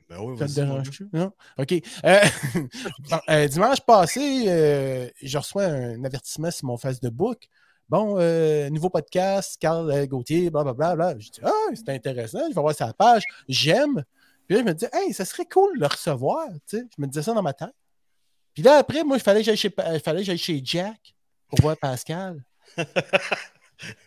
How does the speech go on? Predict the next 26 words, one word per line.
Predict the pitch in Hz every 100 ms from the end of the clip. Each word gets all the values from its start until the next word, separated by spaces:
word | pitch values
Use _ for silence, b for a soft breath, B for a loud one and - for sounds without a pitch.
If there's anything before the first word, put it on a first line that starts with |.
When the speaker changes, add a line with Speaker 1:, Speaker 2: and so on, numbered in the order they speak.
| 135
Speaker 2:
Fait | 165 151
que | 156
je | 147
suis | -
allé | 170
chez | 208 185
Jack, | 143 202 277 269 -
puis |
là, | 190
Pascal, | 196 156 - 214 247 247 190 _ _ _ _ _ _ -
c'était | 120 139
lui. | 151 226 240 190
Mais | 127
là, | 160 220 143 -
il | 165 160
s'est | - 156
viré | 156 160
en | 175
Jack, | 147 180 233
puis | 220
là, | 202
il |
m'a | 160
dit, | 143
hey, | 233 233
on... | 175 156